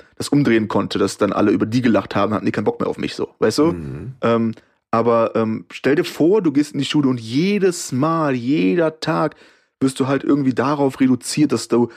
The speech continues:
Speaker 1: ein, äh, großes Becken hast, dass du, äh, dass du, deine Nase ist zu groß, deine, deine, deine Möpse sind zu klein, was auch immer. Und dann jedes Mal weinend nach Hause so.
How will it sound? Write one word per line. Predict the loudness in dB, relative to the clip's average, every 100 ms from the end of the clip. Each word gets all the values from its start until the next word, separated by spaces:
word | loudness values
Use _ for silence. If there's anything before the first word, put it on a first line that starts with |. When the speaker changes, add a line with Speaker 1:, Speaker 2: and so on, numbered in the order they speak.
| -20 _ -6
Speaker 1:
ein, | -2 -2 -4
äh, | 0 2 4 2
großes | 0 -2 -2
Becken | -4 -4 -2
hast, | -2 -4 -6
dass | -2
du, | 2 0 -2 -20 -10
äh, | -2 0
dass | 0 0
du, |
deine | 0 2
Nase | 2 2 0
ist | -2
zu | -6
groß, | -4 2 2 2
deine, | -2 -2 _
deine, | -2 2 2
deine | 0 0
Möpse | 0 0 -2
sind | -4
zu | -4 -8
klein, | -4 -2 -2 -4 -8 _ -4
was | -4 0
auch | -2 0
immer. | 0 0
Und | 0 -2
dann | 0
jedes | 2 4 2 0
Mal | -2 0 0 0
weinend | 0 0 0 0
nach | -2 2
Hause | 2 2 2
so. | 0 0